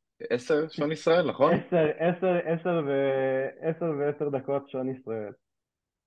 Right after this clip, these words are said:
Speaker 1: נכון, אז יצא בדיוק ההודעה המרעישה מ-, מפי ווז', אם אני לא טועה, הוציא אותה ראשון.
Speaker 2: כן,
Speaker 1: טרייד
Speaker 2: אוקיי.
Speaker 1: בין הניקס ל-, לטורונטו.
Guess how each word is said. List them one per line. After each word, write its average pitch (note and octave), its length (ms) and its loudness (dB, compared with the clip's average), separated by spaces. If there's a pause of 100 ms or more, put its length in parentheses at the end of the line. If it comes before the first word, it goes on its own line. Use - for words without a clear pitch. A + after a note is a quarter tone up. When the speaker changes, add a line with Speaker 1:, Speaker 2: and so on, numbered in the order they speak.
Speaker 1:
נכון, F#2 480 -2 (440)
אז F2 400 2
יצא F2+ 300 6
בדיוק G2+ 420 4
ההודעה F#2+ 720 4
המרעישה F#2+ 640 0
מ-, F2 680 -6 (480)
מפי F#2+ 420 4
ווז', A2+ 400 8 (560)
אם F#2+ 120 -4
אני F#2+ 120 0
לא G2+ 120 4
טועה, G#2 200 6
הוציא G#2 280 6
אותה G#2 160 2
ראשון. A2 520 2 (520)
Speaker 2:
כן, A2+ 280 -2
Speaker 1:
טרייד A2+ 260 4
Speaker 2:
אוקיי. G2+ 140 -6
Speaker 1:
בין G#2 140 -2
הניקס G2 600 -6 (100)
ל-, F2 720 2 (680)
לטורונטו. F#2 600 4